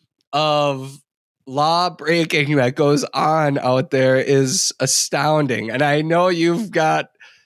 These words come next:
case upon case upon case, but are you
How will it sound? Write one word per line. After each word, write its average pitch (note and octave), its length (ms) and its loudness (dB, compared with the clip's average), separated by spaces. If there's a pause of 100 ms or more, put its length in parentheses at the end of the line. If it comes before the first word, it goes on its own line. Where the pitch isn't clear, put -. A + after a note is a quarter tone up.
(180)
case E3+ 320 0
upon D#3 320 0
case D3+ 320 0
upon B2+ 340 0
case, A#2+ 380 0
but C3 260 -2 (1080)
are D#3 100 0
you A#3 320 2